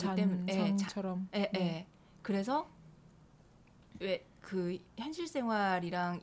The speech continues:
Speaker 2: 음.
Speaker 1: 이거랑 이 매칭이 안 돼서 이렇게 그 멍한 것 같은, 정리가 안 된 것 같은 그런
Speaker 2: 네.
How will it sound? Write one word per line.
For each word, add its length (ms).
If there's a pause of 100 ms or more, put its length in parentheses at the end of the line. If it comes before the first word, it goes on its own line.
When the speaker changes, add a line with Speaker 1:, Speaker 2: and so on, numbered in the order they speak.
(120)
Speaker 2:
음. 60
Speaker 1:
이거랑 420
이 80 (200)
매칭이 500
안 260
돼서 720 (840)
이렇게 320
그 160 (160)
멍한 560
것 100
같은, 440
정리가 400
안 80
된 100
것 60
같은 220
그런 440 (220)
Speaker 2:
네. 260